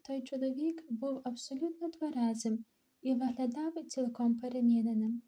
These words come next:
Його переповнювала радість і внутрішній мир.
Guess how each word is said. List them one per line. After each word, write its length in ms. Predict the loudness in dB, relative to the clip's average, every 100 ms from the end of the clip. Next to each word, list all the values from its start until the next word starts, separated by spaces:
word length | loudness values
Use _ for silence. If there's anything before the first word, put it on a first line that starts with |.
| _ _ _ _ _ _ -4
Його 280 | -2 -2 -4
переповнювала 920 | -4 -4 0 0 0 0 0 0 -2
радість 460 | -4 -8 -4 -6 -4
і 80 | -4
внутрішній 680 | 0 0 -2 -6 -6 -4 0
мир. 440 | 0 2 0 -2